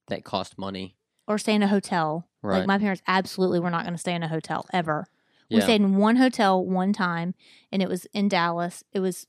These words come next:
Speaker 2: the Harvey Hotel. I don't even know if it still exists. But this, again, it's, as infrequently as it happened, I remember it
Speaker 1: Right.
Speaker 2: very distinctly.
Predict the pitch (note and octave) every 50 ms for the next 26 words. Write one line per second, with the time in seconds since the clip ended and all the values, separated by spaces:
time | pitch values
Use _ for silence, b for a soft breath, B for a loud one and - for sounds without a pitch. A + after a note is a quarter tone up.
0 | _ - F#3+ F3 - G3 G3 G3+ A3+ A3 A3 A3+ A3 - G3+ F#3 E3+ E3+ F3 F3+
1 | F3+ F#3 F3+ F3+ F3+ F3+ F3+ - - - - - F#3+ F#3+ G3 F#3 - F#3 D#3+ D#3
2 | D#3+ F3 - - - _ - F#3+ F#3 - G3+ F#3 - - - G#3 G3+ A3+ A3+ F#3
3 | E3 F3 - - _ _ - F#3+ - - - - - - A3 G#3 A3+ C4 C4+ D4
4 | - D#4+ D#4 - E4+ D4+ C4+ C#4+ C4+ C4 B3+ A#3 G3+ G3 G#3+ A3 G#3+ G#3+ G3+ F#3+
5 | G3 F#3+ G3 G3 G3 G3+ G#3 G3 F#3+ F#3+ G3 F#3+ F#3+ F#3+ F#3 F3+ - - G3 F#3+
6 | F3+ - F#3 F3 F3 F3